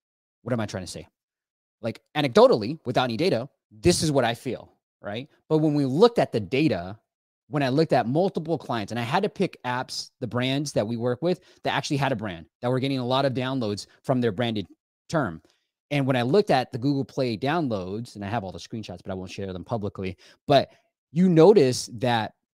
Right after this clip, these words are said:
the branded search volume installs went absolutely down. Whereas for one of, uh,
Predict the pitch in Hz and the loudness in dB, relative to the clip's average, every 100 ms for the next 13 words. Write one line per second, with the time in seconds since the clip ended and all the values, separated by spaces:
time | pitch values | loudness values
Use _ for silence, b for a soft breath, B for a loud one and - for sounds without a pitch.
0 | _ 104 135 123 113 107 - 120 139 170 | _ -4 0 0 0 -4 -4 -2 0 0
1 | 123 - 180 196 - 110 98 101 101 117 | -2 -2 -2 -2 -6 -4 -4 -2 -4 -6
2 | 131 - 123 - 101 101 104 101 - 139 | -8 -8 -8 -4 -6 -6 -8 -8 -10 -8
3 | 147 143 143 127 117 98 85 - _ _ | -6 -6 -4 -4 -4 -10 -14 -18 _ _
4 | 98 107 95 - _ _ _ _ _ _ | -14 -12 -12 -16 _ _ _ _ _ _
5 | _ _ _ _ 127 151 185 196 - 127 | _ _ _ _ -2 4 6 4 0 -6
6 | 117 110 107 104 - - _ _ _ _ | -4 -2 -2 -4 -8 -10 _ _ _ _
7 | _ _ _ - 131 113 135 143 131 107 | _ _ _ -12 -8 -4 -2 2 2 0